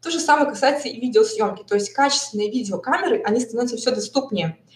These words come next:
Сейчас уже, э, можно снимать картинку не хуже, чем на телеке, а даже лучше.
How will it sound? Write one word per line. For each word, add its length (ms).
Сейчас 380
уже, 200
э, 720
можно 400
снимать 460
картинку 520
не 120
хуже, 380
чем 220
на 100
телеке, 520
а 80
даже 340
лучше. 500